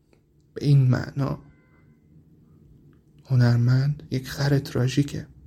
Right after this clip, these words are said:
و تراژدی شیوه بودن اوست.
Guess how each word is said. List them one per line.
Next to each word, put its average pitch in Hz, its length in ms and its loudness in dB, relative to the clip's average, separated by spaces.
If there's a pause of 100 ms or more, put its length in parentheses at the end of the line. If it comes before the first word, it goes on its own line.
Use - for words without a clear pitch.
(1040)
و 117 100 4
تراژدی 127 920 0
شیوه 147 680 2
بودن 127 480 -2
اوست. - 520 -12